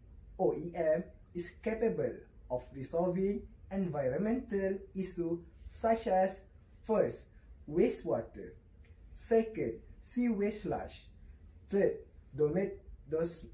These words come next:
domestic waste, and septic waste, and lastly, odor problems. So, the main species involved in E M include, first, lactic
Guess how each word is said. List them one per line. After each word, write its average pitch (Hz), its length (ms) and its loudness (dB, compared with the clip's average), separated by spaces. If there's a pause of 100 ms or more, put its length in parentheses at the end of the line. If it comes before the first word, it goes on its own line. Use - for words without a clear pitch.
(140)
domestic 202 640 0 (240)
waste, - 440 0 (440)
and 147 300 0 (100)
septic - 580 -2
waste, 147 460 -4 (460)
and 151 200 -2
lastly, 185 680 0 (240)
odor 175 580 4
problems. - 640 0 (1120)
So, - 560 8
the 190 100 6
main 254 340 6
species 233 680 -2 (600)
involved 190 560 6 (320)
in 170 160 2
E 185 240 -4
M 233 300 8 (160)
include, 240 420 0 (460)
first, 233 380 6 (520)
lactic 226 600 6